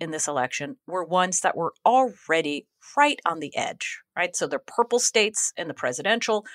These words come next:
or they were purple districts in the last election. So those were the only places that moved from red to blue or blue to red. Everything else stayed exactly the same. The reds maybe got a little redder. The blues maybe got a little less blue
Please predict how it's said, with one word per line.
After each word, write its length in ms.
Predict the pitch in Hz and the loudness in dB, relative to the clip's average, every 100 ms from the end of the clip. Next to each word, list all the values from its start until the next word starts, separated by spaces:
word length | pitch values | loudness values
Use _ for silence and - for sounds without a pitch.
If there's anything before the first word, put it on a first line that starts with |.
| - - | -14 0
or 140 | 196 | 2
they 140 | 196 175 | 4 2
were 120 | 160 | 0
purple 720 | - - 202 202 202 202 190 _ | -6 -4 -4 0 0 -2 -4 _
districts 760 | 151 175 175 180 165 - - - _ _ _ | -2 0 2 2 2 2 -2 -4 _ _ _
in 80 | 143 | -8
the 80 | 139 | -4
last 580 | 135 123 117 - - - - | 0 0 0 -4 -8 -8 -4
election. 500 | 117 - - - - | -4 -4 -6 -8 -10
So 440 | - 165 143 139 - - - - | 0 4 4 2 -6 -20 -18 -2
those 220 | 214 262 | 0 0
were 100 | 254 | -2
the 180 | 208 - _ | -6 -10 _
only 440 | 196 240 247 240 226 | 0 0 0 -2 -6
places 480 | - 165 160 156 143 | -2 0 0 -2 0
that 200 | 143 156 | -2 -2
moved 320 | 156 147 139 | -4 -4 -4
from 280 | - 147 139 | -8 -6 0
red 260 | 156 143 | 2 2
to 60 | 147 | -6
blue 280 | 135 139 131 | -4 -2 0
or 140 | 123 | -2
blue 260 | 123 135 123 | -4 -6 -6
to 80 | 127 | -6
red. 280 | 98 95 _ _ - | -6 -6 _ _ 0
Everything 640 | 220 240 233 226 208 165 | 4 4 2 -2 -2 4
else 220 | 143 131 | 2 2
stayed 240 | - 160 | -2 -2
exactly 560 | 147 - 143 131 - 131 | -4 -4 -2 -2 -4 -8
the 80 | 127 | -6
same. 300 | - 107 87 - - - - | -4 -6 -8 -18 -20 -16 -6
The 80 | 185 | 0
reds 380 | 208 247 233 214 | 6 6 6 2
maybe 240 | 202 196 | 0 4
got 180 | 165 135 | 4 4
a 40 | |
little 320 | 131 127 127 - | 2 -2 -4 4
redder. 320 | 220 233 233 | 6 6 4
The 100 | 220 | 0
blues 400 | - 190 208 202 | -4 -2 -2 -2
maybe 220 | 220 226 | -2 0
got 160 | 220 196 | 2 4
a 80 | - | 4
little 360 | 165 180 202 180 | 0 0 0 0
less 360 | 143 160 175 | 4 4 4
blue 460 | - 151 165 254 | -4 -4 -4 -4